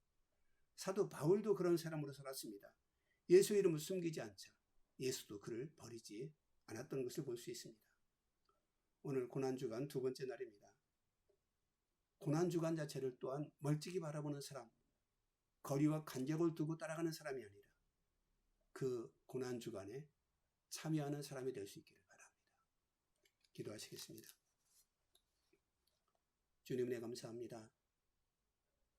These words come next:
베드로의 모습 속에 비춰지는 나의 모습을 오늘 새벽에 다시 보게 하시니 감사합니다. 주님과 나의 거리를 조금 더 가까이 하는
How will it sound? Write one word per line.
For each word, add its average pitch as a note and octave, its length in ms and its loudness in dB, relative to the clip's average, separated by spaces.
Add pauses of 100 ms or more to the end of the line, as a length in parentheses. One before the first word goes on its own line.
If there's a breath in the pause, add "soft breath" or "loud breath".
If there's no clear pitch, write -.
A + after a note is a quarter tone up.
(1600)
베드로의 C3 320 4
모습 A#2 320 -4
속에 A#2 420 -6 (360)
비춰지는 B2 680 -2
나의 B2+ 300 -2
모습을 A#2 540 -2 (600)
오늘 D3 180 2
새벽에 D3 280 0
다시 C3 240 -2
보게 C3 220 2
하시니 B2 300 -2
감사합니다. A2 680 -12 (3500)
주님과 C3+ 640 0
나의 B2 360 -4
거리를 A#2 500 -6 (460)
조금 A#2+ 280 -2
더 A2 160 -6
가까이 - 400 -6
하는 A#2 380 -6